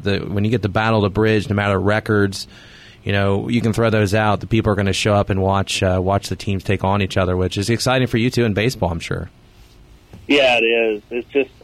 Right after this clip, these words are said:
Speaker 2: it's awesome. The, the area of Poco, Nitro, and Saint Albans, it's, it's a very cool aspect, and I'm just glad to be a part of it. It's,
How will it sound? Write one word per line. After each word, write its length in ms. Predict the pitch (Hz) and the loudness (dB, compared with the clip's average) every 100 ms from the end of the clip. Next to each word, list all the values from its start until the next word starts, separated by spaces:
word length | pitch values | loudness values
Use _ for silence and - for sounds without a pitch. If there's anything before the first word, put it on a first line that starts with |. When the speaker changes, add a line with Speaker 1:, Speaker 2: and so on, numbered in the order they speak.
| - - - | -20 -10 -6
Speaker 2:
it's 140 | 180 156 | -4 0
awesome. 600 | 143 131 - 131 127 120 | 0 0 -4 -10 -8 -2
The, 260 | 123 117 110 | 0 2 0
the 100 | 123 | 0
area 480 | 139 147 135 127 117 | 2 2 2 2 0
of 160 | - | -4
Poco, 440 | 143 135 117 127 120 | 0 0 0 -2 -2
Nitro, 520 | 120 120 113 117 117 | -2 -4 -2 -4 -4
and 80 | 110 | -4
Saint 140 | 113 110 | -4 0
Albans, 440 | 110 107 110 107 | 0 0 -2 -2
it's, 180 | 120 117 - - - - - | -2 -2 -10 -20 -20 -10 -2
it's 180 | 139 131 | 0 0
a 80 | |
very 280 | 127 135 131 | 2 2 0
cool 220 | - 120 | 0 -2
aspect, 720 | 110 107 - - 98 87 - - | -2 -4 -8 -10 -10 -10 -18 -10
and 500 | 107 101 101 101 101 - - - - - - - - | -6 -4 -4 -4 -8 -16 -20 -20 -20 -20 -20 -20 -6
I'm 220 | 107 113 110 | -2 2 2
just 220 | 101 - - | 0 -4 -2
glad 400 | 107 107 104 101 | 2 2 2 -2
to 60 | |
be 160 | 101 107 | -4 -4
a 40 | |
part 320 | - 113 113 101 | -4 -2 0 -2
of 180 | 95 | -6
it. 100 | 95 101 | -6 -6
It's, 160 | 98 | -6